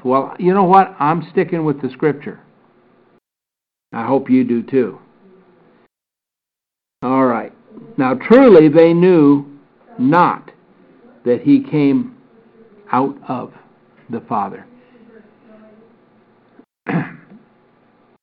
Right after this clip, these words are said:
They, they just, they just didn't believe it yet.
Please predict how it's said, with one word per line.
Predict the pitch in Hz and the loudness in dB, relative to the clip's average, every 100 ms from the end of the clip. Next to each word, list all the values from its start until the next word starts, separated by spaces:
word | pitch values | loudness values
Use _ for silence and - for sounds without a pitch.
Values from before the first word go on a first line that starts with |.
| _ _ _ _ _ _ _ _ _ _ _ _ _ _ _ _ _ _ _ _ - | _ _ _ _ _ _ _ _ _ _ _ _ _ _ _ _ _ _ _ _ -4
They, | 165 160 | -2 0
they | 151 170 | 0 0
just, | 165 190 - - - | 2 0 -2 -16 -2
they | 165 | -2
just | 156 180 | 0 -2
didn't | 180 190 175 | 2 0 2
believe | 147 156 180 | 0 0 0
it | 135 - _ - | -2 -12 _ -6
yet. | 123 110 - | -6 -6 -10